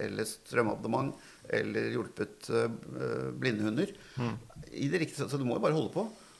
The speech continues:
Speaker 1: Når du treffer noen som er i det riktige moduset, eller det, du klarer å få riktig vinkel på det, så, ehm, så, så slår det jo til.
Speaker 2: Ja, og så synes jeg det er stor forskjell på gode og dårlige telefonselgere. Jeg hadde en opplevelse en gang,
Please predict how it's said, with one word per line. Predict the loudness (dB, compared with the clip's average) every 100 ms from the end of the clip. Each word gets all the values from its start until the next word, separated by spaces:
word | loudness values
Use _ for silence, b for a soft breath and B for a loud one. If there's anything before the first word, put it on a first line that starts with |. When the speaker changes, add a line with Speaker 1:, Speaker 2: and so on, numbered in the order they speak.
| -4
Speaker 1:
Når | 2 2
du | 4
treffer | 0 2 0
noen |
som | 0 0
er | 2
i |
det | 0
riktige | 0 0
moduset, | 0 0 -2 -2 -2 0
eller | 0 0
det, | 0 0
du | -2
klarer | 0 0
å |
få | 0
riktig | -4 -4 -4
vinkel | -4 -6
på | -2 -2
det, | -2 -6 B B B B
så, | -10 -4 -2 -2 -2
ehm, | -4 -4 -4 -6 -8 -10
så, | -10 -10 -4
så | 2
slår | 4 4
det | 4
jo |
til. | 2 0 -10 B B B B 4
Speaker 2:
Ja, | 6 6 4
og | 6
så | 6
synes | 4 4 6 10
jeg |
det | 10
er | 8 4
stor | -2 -2 0 2 0
forskjell | -4 -2 -2 0
på | 0
gode | 0 -2 0
og |
dårlige | 0 0 -2
telefonselgere. | -2 -4 -4 4 4 4
Jeg | 6 6 6 4 -2 -14 -20 -20 -16 0 4
hadde | 8
en | 6
opplevelse | 8 6 6 0 0
en | 2
gang, | 2